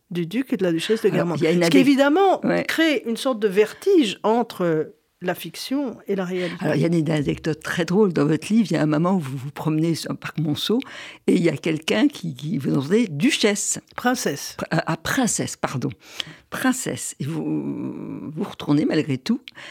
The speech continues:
Speaker 2: et il, il appelle son chien comme ça.
Speaker 1: Et
Speaker 2: Donc,
Speaker 1: en fait,
Speaker 2: euh,
Speaker 1: il
Speaker 2: sa
Speaker 1: rappelait,
Speaker 2: chienne comme
Speaker 1: il
Speaker 2: ça.
Speaker 1: rappelait sa chienne. Euh, bon, alors, il faut dire que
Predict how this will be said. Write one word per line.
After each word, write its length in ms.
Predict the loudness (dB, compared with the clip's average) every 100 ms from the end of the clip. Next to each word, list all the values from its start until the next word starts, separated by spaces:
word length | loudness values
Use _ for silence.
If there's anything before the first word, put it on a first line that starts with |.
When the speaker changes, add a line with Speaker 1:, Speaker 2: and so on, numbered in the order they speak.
| -20 _
Speaker 2:
et 240 | 4 4 4
il, 80 | 4
il 280 | 2 2 0
appelle 240 | 0 -2
son 180 | -2 -4
chien 260 | -2 -2
comme 180 | -2 -4
ça. 140 | -6 -8 -10
Speaker 1:
Et 120 | -4 0
Speaker 2:
Donc, 140 | 0
Speaker 1:
en 20 |
fait, 220 | 4 4
Speaker 2:
euh, 40 | 4
Speaker 1:
il 60 |
Speaker 2:
sa 80 | 2
Speaker 1:
rappelait, 60 | 4
Speaker 2:
chienne 340 | 4 6 6
comme 80 | 6
Speaker 1:
il 60 | 4
Speaker 2:
ça. 60 | 4
Speaker 1:
rappelait 160 | 4 2
sa 140 | 0 -2
chienne. 420 | 2 4 4 4
Euh, 320 | 4 4 2
bon, 200 | 0 -4
alors, 220 | -4 -6
il 80 | -4
faut 160 | -2 -2
dire 280 | 2 0 0
que 280 | -2 -2